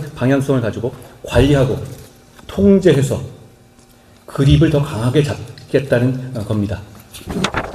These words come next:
얼마 전까지 대한민국 사회는 이민에 대한 거부감이나 불안감 등으로 이민 정책을 할 거냐 말 거냐 자체를 고민했었다고 볼 수 있습니다. 그 당시만 해도 출산율은 줄어들긴 했지만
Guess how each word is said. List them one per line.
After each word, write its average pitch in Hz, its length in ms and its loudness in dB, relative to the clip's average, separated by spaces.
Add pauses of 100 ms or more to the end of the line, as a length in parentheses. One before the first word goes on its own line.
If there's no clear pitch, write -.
(840)
얼마 123 200 2
전까지 131 580 0 (140)
대한민국 131 300 2
사회는 131 460 2
이민에 147 460 4 (260)
대한 127 240 2
거부감이나 127 540 2
불안감 120 360 0
등으로 101 320 -4 (220)
이민 175 300 4
정책을 170 640 2
할 - 280 -4
거냐 208 220 4
말 110 260 0
거냐 135 280 2
자체를 127 420 -2
고민했었다고 147 920 0
볼 135 120 -2
수 135 100 -6
있습니다. 95 320 -8 (320)
그 - 80 -4
당시만 180 380 4
해도 117 260 0 (600)
출산율은 247 680 2
줄어들긴 147 400 2
했지만 147 420 0